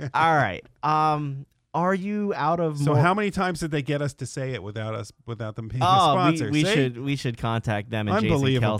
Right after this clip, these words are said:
Speaker 2: Kelce for, uh, for some free advertising here. Um, all right, let's talk some Sixers. Uh,
Speaker 1: Still winning.
Speaker 2: still winning. Um, Joel Embiid had surgery. <laughs> He was pretty funny on Twitter on Saturday
Speaker 1: Yeah,
Speaker 2: night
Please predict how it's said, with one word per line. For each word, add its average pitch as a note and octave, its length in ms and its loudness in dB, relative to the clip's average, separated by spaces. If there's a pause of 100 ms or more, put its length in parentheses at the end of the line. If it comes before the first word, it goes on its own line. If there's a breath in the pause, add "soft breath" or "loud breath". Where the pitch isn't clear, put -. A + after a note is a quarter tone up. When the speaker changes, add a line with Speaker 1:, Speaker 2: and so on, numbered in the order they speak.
Speaker 2:
Kelce F#2+ 180 -6
for, F#2+ 300 -6
uh, F2 260 -6
for G#2 200 -10
some F#2+ 240 -10
free G2 200 -8
advertising F2 640 -8
here. F2 220 -10 (440 loud breath)
Um, G#2+ 460 0 (200)
all C3+ 80 0
right, A2+ 220 -2 (200)
let's D3 280 -6
talk D#3+ 200 -4
some A2 140 -6
Sixers. - 520 -16 (240)
Uh, F#2 480 -4 (180 soft breath)
Speaker 1:
Still - 340 -6
winning. F#3+ 380 -2 (240)
Speaker 2:
still E3+ 400 0
winning. G3 480 -2 (140)
Um, C3 520 -2 (680)
Joel E3 360 0 (100)
Embiid F3 280 -4
had E3 220 -2
surgery. F3 680 -6
<laughs> - 20 -6
He E3+ 340 -4
was F#3 160 0
pretty F#3+ 260 -2
funny D#3+ 320 -2
on C#3+ 200 0
Twitter C#3+ 500 -4
on B2+ 220 0
Saturday B2 340 -2
Speaker 1:
Yeah, A#2+ 60 0
Speaker 2:
night A#2 180 0